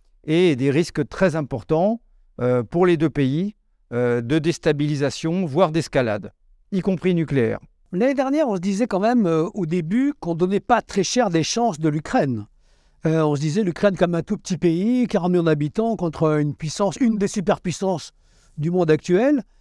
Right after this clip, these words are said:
Speaker 2: Euh, comment vous expliquez, euh, est-ce que, bon, est-ce que c'est, est-ce que c'est seulement l'aide, euh, internationale ? Comment on explique la résistance quand même incroyable de, de ce petit pays qu'est l'Ukraine ?
Speaker 1: Oui, alors,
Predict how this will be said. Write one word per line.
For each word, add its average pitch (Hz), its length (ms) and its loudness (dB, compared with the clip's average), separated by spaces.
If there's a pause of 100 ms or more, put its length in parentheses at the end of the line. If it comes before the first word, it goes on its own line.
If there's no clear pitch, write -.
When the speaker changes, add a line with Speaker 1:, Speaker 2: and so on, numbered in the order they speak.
(200)
Speaker 2:
Euh, 156 300 4
comment 320 260 0
vous 196 160 0
expliquez, 214 640 0
euh, 165 240 0
est-ce 165 180 -4
que, 190 140 2
bon, 165 300 0
est-ce 147 180 -6
que - 80 -2
c'est, 208 380 0 (320)
est-ce 170 160 -4
que 202 80 0
c'est 196 120 -4
seulement 214 520 0 (200)
l'aide, 170 320 0
euh, 156 300 4
internationale ? 185 800 0
Comment 262 220 0
on 254 80 2
explique 208 380 -2
la 156 140 4
résistance 160 420 -2
quand 185 160 2
même 180 220 -2
incroyable 185 640 2
de, 151 260 4 (360)
de 147 40 -2
ce 190 120 -4
petit 196 320 -2
pays 180 260 2
qu'est 165 160 0
l'Ukraine ? 156 460 0 (1400)
Speaker 1:
Oui, 139 300 4
alors, 127 320 0